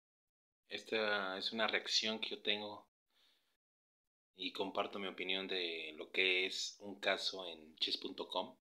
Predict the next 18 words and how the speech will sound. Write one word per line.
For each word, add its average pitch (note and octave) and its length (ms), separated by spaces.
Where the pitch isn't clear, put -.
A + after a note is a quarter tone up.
Eh, E2 600
yo G#2+ 100
sigo G#2 240
varios G#2 240
canales F#2+ 340
de F2+ 80
ajedrez F2+ 260
para F2 220
cuatro. - 420
Ya G#2 100
he G#2+ 40
hecho A2 200
yo A2 180
algunos G#2+ 380
videos G2+ 340
de F#2+ 80
mis F2 160
partidas, G#2+ 720